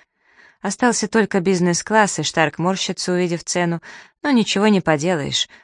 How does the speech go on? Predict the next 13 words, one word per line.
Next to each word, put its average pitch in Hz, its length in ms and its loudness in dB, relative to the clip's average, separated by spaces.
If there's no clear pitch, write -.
назвался 160 640 2
груздем, 185 500 0
полезая 151 400 0
в - 100 -18
кузов. 135 420 -10
Тому 254 260 2
Малинари 196 540 6
он 175 140 4
точно 170 420 -2
задолжал 151 500 2
никак 147 380 -2
не 143 120 -4
меньше, 170 460 -2